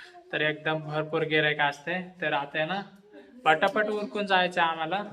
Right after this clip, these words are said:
मासे भेटायलाच पाहिजे आजच्याला. हे तर भेटल्यात मरळी दावणीच्या, हे बघा एकदमच भारी काम झालंय. तसं पण मार्केटला तर जायचंयच. तर हे बघा दुसऱ्या साईडला येऊन पोहोचलोय आणि इथं आहे ना त्या दिवशी सुद्धा आलतो, तर चिलापी भेटलेले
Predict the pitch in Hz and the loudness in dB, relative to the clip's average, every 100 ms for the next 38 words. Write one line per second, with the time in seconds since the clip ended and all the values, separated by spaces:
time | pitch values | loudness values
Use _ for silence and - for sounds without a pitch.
0 | - - - - 147 147 165 156 151 156 | -10 -10 -10 -4 0 0 0 0 0 0
1 | 160 156 160 147 143 135 143 151 202 - | -2 -2 4 6 6 2 -2 -2 -6 -10
2 | - - 156 165 196 196 196 196 190 190 | -18 -6 0 2 2 0 2 2 0 0
3 | 180 175 170 220 - 156 147 147 147 170 | 2 4 4 2 0 4 4 4 -2 -2
4 | 165 143 131 131 135 139 143 143 147 139 | -2 -4 -6 -6 -6 -8 -8 -8 -6 -4
5 | 135 139 135 135 135 139 143 147 170 - | -2 -4 -2 -4 0 0 2 0 -6 -12
6 | - - - 151 170 156 156 151 143 147 | -20 -14 -6 -6 -4 -6 0 4 4 4
7 | 151 147 143 151 151 147 139 131 131 117 | -2 -2 -2 0 2 4 4 2 -4 -6
8 | 123 - - _ - - - 160 175 202 | -10 -20 -20 _ -18 -6 4 8 10 10
9 | 202 196 185 208 254 247 240 226 226 226 | 10 10 6 2 4 8 10 10 8 6
10 | 220 220 208 208 208 214 240 - 180 180 | 4 4 6 6 8 8 8 6 0 0
11 | 185 190 190 190 196 214 262 254 262 254 | -2 -2 -2 -2 -2 2 4 4 4 4
12 | 254 262 247 277 262 247 233 220 214 233 | 4 2 0 -2 -2 6 8 8 6 4
13 | 247 233 220 202 202 220 220 226 220 214 | 2 2 0 0 0 4 4 4 6 6
14 | 220 220 | 4 0